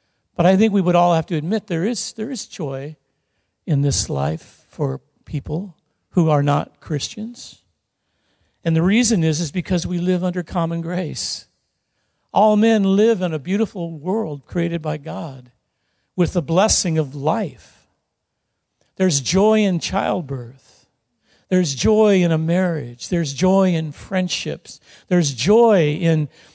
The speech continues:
in a meal with family. There's joy in experiences that we have as human beings, that all men have and all men share. But let's be honest to say and agree that those experiences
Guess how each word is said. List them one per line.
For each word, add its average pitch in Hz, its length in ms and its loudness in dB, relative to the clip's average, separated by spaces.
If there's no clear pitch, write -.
in 170 140 4
a 156 80 4
meal 175 520 4
with 139 200 -2
family. 185 720 -4
There's 180 300 0
joy 160 680 0
in 151 140 -4
experiences 202 880 0
that 165 80 -4
we 156 140 -4
have 160 260 -2
as 147 160 -12
human 156 280 -8
beings, 156 360 -4
that 143 100 -4
all 185 240 4
men 175 440 -4
have 156 300 -2
and 143 80 -8
all 143 160 -4
men 143 220 -4
share. 165 500 -2
But 185 140 2
let's 202 300 2
be 196 140 2
honest 190 380 0
to - 80 -10
say 208 340 2
and 165 100 0
agree 160 520 -4
that - 160 -2
those 208 460 4
experiences 175 960 0